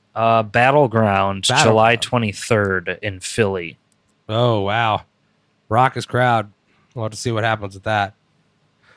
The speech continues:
Speaker 2: So we have
Speaker 1: No
Speaker 2: no
Speaker 1: confirmed matches for it yet.
Speaker 2: And we have no word about, about Rusev's current status. Is, I, I haven't heard anything on any of the dirt sheets. I'm just so confused.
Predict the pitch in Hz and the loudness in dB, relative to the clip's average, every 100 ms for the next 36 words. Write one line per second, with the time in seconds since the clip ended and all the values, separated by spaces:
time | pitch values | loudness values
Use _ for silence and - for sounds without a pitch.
0 | _ _ - 160 175 208 214 131 135 127 | _ _ -2 0 2 2 4 2 2 0
1 | 143 - 127 120 113 107 117 107 - 107 | -2 0 0 2 2 2 0 -2 0 2
2 | 98 101 92 127 135 160 151 143 147 143 | 2 0 -2 -2 0 0 0 2 2 2
3 | 120 131 127 120 113 - _ 120 - 113 | 0 -2 -2 -2 -4 -6 _ -18 -6 -2
4 | 110 104 107 104 107 101 - - 117 107 | -2 -4 -6 -4 -4 -6 -8 -6 -4 -4
5 | - 107 107 117 - 120 110 - 110 104 | -6 -4 -4 -6 -10 -14 -14 -16 -12 -8
6 | 117 123 113 120 110 107 117 110 107 110 | -6 -6 -4 -4 -4 -6 -6 -6 -6 -6
7 | 110 104 90 92 107 - 113 107 - - | -8 -10 -12 -12 -10 -6 -6 -8 -10 -14
8 | _ _ _ _ 113 127 123 104 95 87 | _ _ _ _ 0 2 2 0 -4 -6
9 | - - 127 127 - - - 85 85 82 | -4 0 0 0 -8 -18 -16 -12 -10 -10
10 | - - | -12 -16